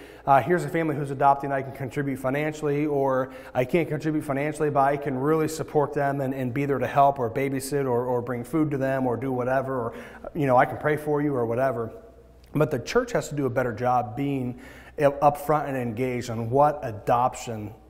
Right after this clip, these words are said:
is. Let's do some question and answers since we have, like, about twenty minutes left. Is that okay?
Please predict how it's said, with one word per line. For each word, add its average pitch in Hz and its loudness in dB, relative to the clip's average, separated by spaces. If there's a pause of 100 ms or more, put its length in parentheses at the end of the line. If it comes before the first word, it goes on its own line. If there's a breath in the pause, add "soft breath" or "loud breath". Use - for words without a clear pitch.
(120)
is. - -10 (380 loud breath)
Let's 208 -4
do 240 -2
some 113 -6
question 113 -2
and 110 -8
answers 104 -12
since 104 -12
we 110 -8
have, 107 -6
like, 110 -8
about 95 -12
twenty 107 -10
minutes 104 -12
left. 107 -12
Is - -20 (840 soft breath)
that 120 -2
okay? 123 -4